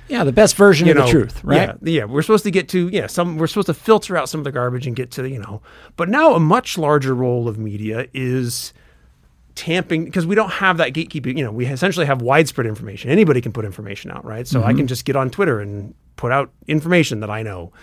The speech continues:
Speaker 2: or Facebook, or what, anybody can now collect and disseminate
Speaker 1: Yeah,
Speaker 2: information.
Speaker 1: we can all sort of play the role of reporter.
Speaker 2: That's right.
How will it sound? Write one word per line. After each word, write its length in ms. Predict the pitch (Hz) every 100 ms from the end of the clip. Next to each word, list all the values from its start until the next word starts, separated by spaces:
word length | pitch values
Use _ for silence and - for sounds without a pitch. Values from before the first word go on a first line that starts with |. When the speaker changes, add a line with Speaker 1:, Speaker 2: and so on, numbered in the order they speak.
| - - -
Speaker 2:
or 140 | - 113
Facebook, 560 | 180 185 - 131 107
or 240 | 117 113 123
what, 220 | 127 160
anybody 520 | 185 220 190 151 143 131
can 240 | 147 135
now 540 | 120 123 123 120 120 123 _ _ _ _
collect 480 | - 139 143 151 -
and 120 | 135
disseminate 480 | 127 123 139 131 120
Speaker 1:
Yeah, 80 | 120 170
Speaker 2:
information. 80 | 165
Speaker 1:
we 160 | 185 180
can 100 | 170
all 320 | 175 175 175
sort 240 | - 165
of 80 | 143
play 180 | - 147
the 120 | 135
role 280 | 135 139 131
of 120 | 104
reporter. 500 | 113 - 175 117 107
Speaker 2:
That's 140 | 135 -
right. 180 | 92